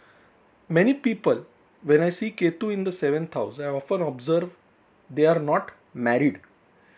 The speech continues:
It is not that they don't find a girl, but they set such high standards that it is very difficult for anyone to meet those standards, and these people then prefer to stay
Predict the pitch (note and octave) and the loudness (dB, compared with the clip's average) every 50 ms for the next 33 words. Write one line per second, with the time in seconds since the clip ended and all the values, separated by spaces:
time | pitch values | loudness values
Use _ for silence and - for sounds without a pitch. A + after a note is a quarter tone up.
0 | _ _ _ - E3+ G3+ G3+ F#3 F3+ F3+ A3 B3 A3 G#3+ A#3+ A#3+ A3 G#3 A#3 A3+ | _ _ _ -8 -6 -4 -2 0 2 4 4 2 2 0 -2 -2 -2 -4 -6 -6
1 | F3 C#3 C#3+ D#3+ F#3 G3 F#3+ - - E3 D#3 D#3 D#3+ D#3+ D3+ B2 A2 A#2+ A2 G2+ | -4 -2 0 0 0 -2 -4 -2 -2 -2 -2 -2 -4 -6 -6 -6 -4 -6 -6 -6
2 | G#2 A#2+ A#2+ B2+ D3+ E3 - - _ C#3+ C3 E3+ F3+ F3 - F#3+ G#3 A3 - - | -6 -8 -6 -6 -6 -6 -6 -10 _ -4 0 0 0 0 2 0 0 0 -2 -4
3 | - G#3 A3 A3 - - - C#3+ D3 F#3+ G3 - - E3 C#3+ C3+ C3+ C#3+ C3+ G2 | -4 -4 -4 -4 -6 -4 0 2 2 2 2 0 -2 -2 -2 0 0 0 0 -2
4 | - - - - - _ _ _ _ _ _ _ _ - C#3+ D3 D#3 E3 E3 G3+ | -4 -8 -18 -20 -20 _ _ _ _ _ _ _ _ -4 -4 -4 -4 -4 -6 -6
5 | G3 F3 C#3+ B2+ C#3 D3 F#3+ G#3 D#3+ E3 - - F3+ F3 - A#2+ G2+ - - - | -6 -4 4 6 6 6 6 4 0 -2 -4 -4 -4 -2 0 -2 -2 -4 -6 -6
6 | - C#3+ C#3 C#3 C3+ C#3+ E3+ F3 D3 C3+ A2 G#2+ - - _ _ _ - E3+ D3+ | -4 -2 0 0 0 0 0 0 2 2 0 0 -4 -12 _ _ _ -8 -6 -4
7 | C#3 C#3 C#3+ F3 G#3 G#3 - _ - E3 E3 E3 E3 - - C#3 A#2 A2 G#2 G2+ | -4 -2 -2 -2 -2 -2 -4 _ 0 0 0 0 -2 -4 -4 -2 -2 -2 -4 -6
8 | G2+ G2+ A#2 B2+ C3 C3 B2+ C3 F3+ F#3+ - - - F#3 F3 - G3 F#3+ - C#3 | -8 -8 -8 -8 -8 -8 -8 -8 -8 -8 -8 -8 -10 -10 -6 -4 -4 -4 -2 -2
9 | C#3 D#3 F#3 F3+ - E3+ D3+ D3 - F3 F3+ F#3 F3+ - - E3+ D#3+ - - C3+ | -2 -2 -2 -2 -4 -4 -6 -4 -2 -4 -4 -4 -6 -6 -6 -6 -6 -4 -4 -4
10 | G#2+ F2 | -6 -6